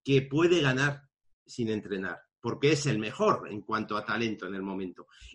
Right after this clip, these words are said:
Y creo que no le da, porque tampoco la edad perdona. Es decir, parece que al, al snooker se puede jugar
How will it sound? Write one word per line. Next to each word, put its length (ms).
Y 160
creo 220
que 120
no 120
le 120
da, 340
porque 220
tampoco 420
la 80
edad 180
perdona. 460
Es 140
decir, 400
parece 340
que 480
al, 320
al 160
snooker 340
se 120
puede 200
jugar 380